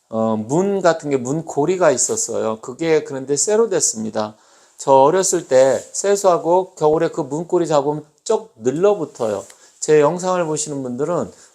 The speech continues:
그런 경험을 많이 하셨을 겁니다. 그렇다고 하면 그 차갑고 냉한 기운, 그 쇳덩어리도 역시 한겨울 추울 때는 조금 늘러붙고 굉장히 차단 말이에요.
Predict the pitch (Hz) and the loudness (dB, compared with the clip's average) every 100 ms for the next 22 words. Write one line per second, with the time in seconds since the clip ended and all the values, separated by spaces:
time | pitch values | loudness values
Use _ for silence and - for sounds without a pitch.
0 | - 151 170 175 151 131 127 110 110 120 | -2 0 2 2 2 2 0 0 -2 -2
1 | 139 175 208 180 - 113 110 101 101 _ | -6 -4 -4 -4 -4 -6 -6 -8 -12 _
2 | _ _ _ - 208 214 202 196 190 190 | _ _ _ 2 4 4 4 4 4 2
3 | 180 110 - _ _ - 185 185 - 226 | 2 0 -10 _ _ 2 2 2 0 2
4 | 226 220 147 139 175 220 208 175 151 120 | 4 4 4 4 6 2 0 -2 0 0
5 | 110 - _ - 185 - 254 254 277 254 | -4 -12 _ 0 2 6 6 6 4 6
6 | 220 185 170 147 160 233 - 196 127 - | 4 2 0 4 4 2 -4 -2 -4 -6
7 | 202 220 220 196 160 - 233 233 226 190 | -10 -4 0 0 0 -6 -8 -8 -2 -2
8 | 170 180 117 - _ _ _ - 226 185 | 0 -4 -6 -12 _ _ _ 2 2 2
9 | 120 123 175 220 185 180 143 - 151 180 | -4 -2 4 4 4 -2 -8 -8 -6 -4
10 | 185 160 - 214 202 170 120 110 98 95 | -4 -4 -4 0 0 0 -2 -2 -2 -6